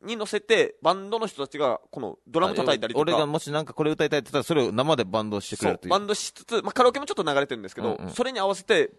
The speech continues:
Speaker 1: 生バンドが鳴ってるんで、
Speaker 2: はあはあ、はい。
Speaker 1: めちゃくちゃ気持ちいいんですよ。
Speaker 2: どっち？な、歌う方が？
Speaker 1: 歌う方が。
Speaker 2: へえ。
Speaker 1: で、めちゃくちゃ気持ちよくて、
Speaker 2: うん。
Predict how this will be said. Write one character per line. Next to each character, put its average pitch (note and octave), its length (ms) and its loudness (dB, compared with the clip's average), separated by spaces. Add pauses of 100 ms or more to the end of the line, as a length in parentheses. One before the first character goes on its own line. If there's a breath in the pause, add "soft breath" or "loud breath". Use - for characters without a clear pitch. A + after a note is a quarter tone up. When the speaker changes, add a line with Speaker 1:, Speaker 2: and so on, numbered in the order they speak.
(100)
Speaker 1:
生 E3+ 240 0
バ G3 100 4
ン G#3 100 -6
ド D3 140 -2
が A#2+ 120 -2
鳴 B2+ 160 -2
っ - 20 -2
て C#3 60 2
る A#2+ 80 2
ん G#2+ 60 -8
で、 A2+ 100 2
Speaker 2:
は G2+ 60 -2
あ - 20 -8
は G#2 140 -14
あ、 A#2+ 40 -16
は G#2 60 -14
い。 F2+ 60 -18 (260)
Speaker 1:
め B2 220 0
ち - 180 -10
ゃ - 100 -10 (100)
く - 120 -8
ち - 160 -4
ゃ F#3 40 2
気 - 200 -6
持 A#2 100 -4
ち - 80 -14
い - 40 -10
い - 20 -10
ん - 20 -12
で G2+ 60 -12
す - 120 -6
よ。 G2 120 -16 (800)
Speaker 2:
ど G#2+ 100 -4
っ G2 80 -4
ち？ - 140 -16
な、 F2 180 -8
歌 G#2 220 -4
う A2 80 -2
方 F#2 160 -8
が？ - 100 -4
Speaker 1:
歌 D3 220 6
う C3+ 80 10
方 A2 220 4
が。 E2+ 140 -2 (120)
Speaker 2:
へ G#2+ 400 -6
え。 - 20 -20 (580)
Speaker 1:
で、 D3+ 280 2 (720)
め C#3+ 100 -4
ち F#3 60 0
ゃ F3 40 2
く - 60 -12
ち - 80 -6
ゃ F#3 60 -2
気 - 100 -14
持 E3+ 140 -8
ち D#3 100 -10
よ C3+ 80 0
く - 100 -16
て、 C#3+ 420 0
Speaker 2:
う F#2+ 100 -12
ん。 - 160 -14